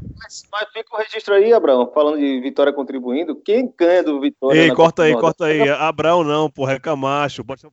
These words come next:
Speaker 2: bota o olho de Abraão aqui, não.
Speaker 1: Ô, Camacho, perdão. É, quem ganha do Vitória na,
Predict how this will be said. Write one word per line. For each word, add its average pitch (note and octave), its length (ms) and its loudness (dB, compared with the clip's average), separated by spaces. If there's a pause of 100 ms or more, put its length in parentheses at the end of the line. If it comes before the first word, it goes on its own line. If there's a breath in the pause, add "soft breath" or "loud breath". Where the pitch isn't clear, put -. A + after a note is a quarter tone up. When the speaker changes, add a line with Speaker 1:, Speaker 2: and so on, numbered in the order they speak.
Speaker 2:
bota C#3 200 -20
o D3 40 -20
olho D3+ 100 -20
de D#3 60 -20
Abraão D3 220 -20
aqui, D3 200 -20
não. E3+ 80 -4
Speaker 1:
Ô, G#3+ 220 2
Camacho, D3+ 540 -6
perdão. C#3 480 0 (460)
É, D3+ 520 2
quem A#3+ 160 -8
ganha A#3 200 0
do G#3+ 100 0
Vitória D#3+ 500 2
na, B2+ 600 -2